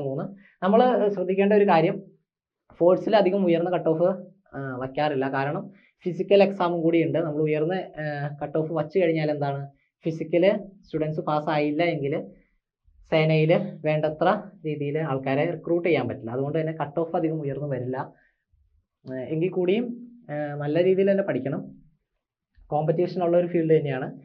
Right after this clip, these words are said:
റാങ്ക് ലിസ്റ്റ് രണ്ടായിരത്തി ഇരുപത്തിനാല് ഏപ്രിലാണ് വന്നത്. അതുപോലെ മെയിൻ ലിസ്റ്റ് ആണെങ്കിൽ മെയിൻ ലിസ്റ്റിൽ എഴുന്നൂറ്റി എട്ട് പേരെയാണ് ഉൾപ്പെടുത്തിയത്. അഡ്വൈസ് ഇപ്പോൾ നൂറ്റി എഴുപത്തൊമ്പത് പേർക്ക് അഡ്വൈസ് പോയിട്ടുണ്ട്.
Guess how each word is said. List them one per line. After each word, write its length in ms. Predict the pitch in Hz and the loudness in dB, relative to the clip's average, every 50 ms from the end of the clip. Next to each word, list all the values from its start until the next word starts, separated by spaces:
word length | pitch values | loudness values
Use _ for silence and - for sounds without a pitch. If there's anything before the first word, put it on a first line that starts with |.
| - - _ _ _ - | -20 -20 _ _ _ 2
റാങ്ക് 280 | 175 185 190 202 196 202 | 4 4 4 4 4 4
ലിസ്റ്റ് 260 | 208 220 214 208 240 | 4 4 4 4 4
രണ്ടായിരത്തി 400 | 226 202 190 185 180 180 180 - | 4 6 8 6 6 6 6 4
ഇരുപത്തിനാല് 380 | 196 190 185 175 180 175 165 185 | 4 4 4 2 2 2 2 4
ഏപ്രിലാണ് 580 | 185 170 165 160 165 180 180 185 185 175 165 | 4 6 6 4 4 2 2 4 4 4 4
വന്നത്. 300 | 160 147 143 139 135 143 185 233 - - - - - | 2 2 0 2 2 2 2 2 0 -6 -14 -14 -4
അതുപോലെ 280 | 143 151 156 160 165 170 | 0 2 4 4 4 2
മെയിൻ 260 | 160 156 151 151 151 | 2 0 0 0 0
ലിസ്റ്റ് 240 | 156 156 156 - 170 | 0 -2 -2 -2 -2
ആണെങ്കിൽ 260 | 156 151 143 147 165 - - - - - - _ _ _ _ _ _ _ _ _ _ _ _ _ _ _ - | -2 -2 0 0 0 0 0 -4 -12 -18 -20 _ _ _ _ _ _ _ _ _ _ _ _ _ _ _ 0
മെയിൻ 160 | 151 156 160 | 2 4 4
ലിസ്റ്റിൽ 260 | 160 165 165 196 196 | 4 4 4 6 6
എഴുന്നൂറ്റി 420 | 185 170 160 160 165 175 170 170 196 | 6 8 6 6 4 2 2 2 2
എട്ട് 320 | 175 160 - - - - | 2 2 0 0 2 2
പേരെയാണ് 400 | 196 180 165 156 151 151 147 147 | 4 4 4 4 4 2 2 2
ഉൾപ്പെടുത്തിയത്. 580 | 151 135 131 135 139 131 123 127 131 135 156 202 202 - - - - _ _ | 0 -2 0 0 -2 -2 0 0 2 2 2 0 -2 -6 -10 -16 -20 _ _
അഡ്വൈസ് 480 | 151 151 156 156 160 165 165 160 160 - | -6 -4 2 4 6 6 6 4 2 -2
ഇപ്പോൾ 380 | 180 - 190 180 180 180 - 156 | 2 6 6 6 6 4 0 -6
നൂറ്റി 220 | 151 147 - 175 | -10 -4 0 2
എഴുപത്തൊമ്പത് 520 | 165 147 143 147 143 147 151 156 175 185 165 | 2 2 2 0 0 0 0 0 0 0 0
പേർക്ക് 200 | 139 131 - 151 | 0 0 0 -4
അഡ്വൈസ് 340 | 143 123 127 127 120 113 123 | -4 -4 -4 -4 -6 -6 -4
പോയിട്ടുണ്ട്. 360 | 120 117 107 104 98 98 | -4 -4 -4 -6 -8 -14